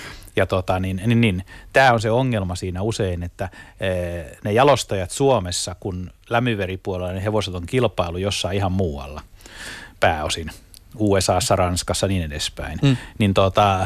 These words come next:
Speaker 1: niin, niin, ne ei koskaan nähnyt tai hyvin harvoin nähnyt niitä hevosia juoksemassa kilpaa tai ravaamassa, jolloin ne ei tiedä niiden valittavien oriiden ominaisuuksia. Usein ne ei tiedä edes omien tammojensa ominaisuuksia, nämä kasvattajat.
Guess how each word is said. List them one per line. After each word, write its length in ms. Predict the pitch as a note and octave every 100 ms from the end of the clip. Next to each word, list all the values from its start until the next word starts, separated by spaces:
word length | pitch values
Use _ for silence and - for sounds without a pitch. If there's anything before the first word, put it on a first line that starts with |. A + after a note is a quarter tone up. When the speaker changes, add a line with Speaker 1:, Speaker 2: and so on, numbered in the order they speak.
| F#2 G#2
Speaker 1:
niin, 160 | A2+
niin, 240 | A#2 F#2 F2
ne 100 | B2+
ei 80 | B2+
koskaan 460 | - D#3+ - A#2 A#2+
nähnyt 340 | C3 G#2 F#2 - -
tai 160 | G#2+
hyvin 220 | C3 B2+
harvoin 480 | A2 A#2+ A2 F#2+ F2
nähnyt 280 | G2 G2 F#2
niitä 200 | F2 F2+
hevosia 580 | G2+ A2 F#2 F2+ E2+ - -
juoksemassa 520 | G2 - G2+ G#2+ B2
kilpaa 500 | - B2+ B2+ C3+ B2
tai 200 | - F#2
ravaamassa, 600 | F#2 F#2 F#2+ G#2 G#2+ - - - -
jolloin 220 | B2 A#2+
ne 80 | A#2
ei 80 | A2
tiedä 460 | C#3+ C#3+ B2 G2+ G2
niiden 320 | A#2+ G#2+ G2+ G2
valittavien 640 | A2+ G#2+ - G2 G2 G2 G#2
oriiden 540 | A#2 G2+ F#2 F2+ F#2 - -
ominaisuuksia. 880 | A2 F#2+ D#2+ E2 - F2 - F2 G#2+
Usein 320 | C3+ B2+ G#2+
ne 80 | G#2
ei 80 | G#2
tiedä 240 | A2 A2
edes 140 | G#2+
omien 300 | A#2 A2+ A2+
tammojensa 560 | B2 C#3+ A#2 F#2+ F2 F2
ominaisuuksia, 840 | E2+ F2 D#2 D#2 E2+ E2+ - F2
nämä 140 | E2+ E2
kasvattajat. 720 | - E2 C#2+ - - D#2+